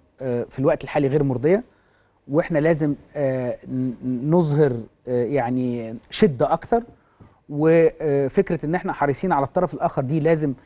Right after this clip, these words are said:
آه، نكسرها فورا." وقال لي: "آه، طيب أنا عايزك ت-،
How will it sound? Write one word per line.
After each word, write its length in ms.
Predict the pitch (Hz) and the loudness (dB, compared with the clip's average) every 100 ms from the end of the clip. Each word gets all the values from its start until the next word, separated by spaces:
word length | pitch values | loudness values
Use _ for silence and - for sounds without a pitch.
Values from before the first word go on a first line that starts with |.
| _ _ _ | _ _ _
آه، 80 | 139 | -2
نكسرها 520 | 135 - - 190 151 | -2 0 4 4 4
فورا." 400 | 131 175 214 262 - _ _ _ _ _ _ 175 | 2 4 4 2 -4 _ _ _ _ _ _ -12
وقال 220 | - 202 | -6 -2
لي: 300 | 185 160 143 | 0 0 -2
"آه، 160 | 151 | -4
طيب 320 | 135 156 143 143 | -4 -2 -2 -2
أنا 120 | 139 | -2
عايزك 300 | 156 151 - | -2 -4 -6
ت-، 380 | 139 127 120 | -2 0 -2